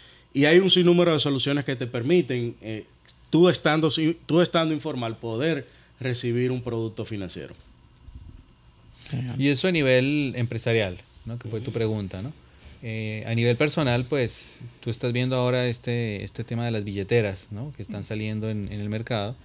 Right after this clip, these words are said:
Speaker 3: Eventualmente eso, pues, el objetivo es incluir, ¿no? Personas no bancarizadas, eh, y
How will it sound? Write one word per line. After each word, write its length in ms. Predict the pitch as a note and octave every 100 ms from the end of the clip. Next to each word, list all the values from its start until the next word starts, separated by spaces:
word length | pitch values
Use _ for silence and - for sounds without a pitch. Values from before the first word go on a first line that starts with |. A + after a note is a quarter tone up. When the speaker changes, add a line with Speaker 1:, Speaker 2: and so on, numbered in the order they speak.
| - - - - -
Speaker 3:
Eventualmente 800 | A2+ A2 A2+ A#2 B2 B2 C3
eso, 480 | B2+ - B2+ A#2+ F2 -
pues, 140 | A2
el 80 | A2
objetivo 400 | G#2+ G#2+ A2+ A#2
es 160 | B2 B2
incluir, 540 | C3+ B2+ A#2+ B2 B2+
¿no? 220 | G#2+ C3+ D#3+
Personas 720 | G2+ - G#2+ A2 A2 G#2 -
no 160 | G#2+ A2
bancarizadas, 840 | A2 A#2+ A2+ G#2+ A#2+ G2+ A#2 - _ _ _ _ _ _
eh, 380 | G#2+ G2+ G2 G2
y 320 | A#2 A2+ A2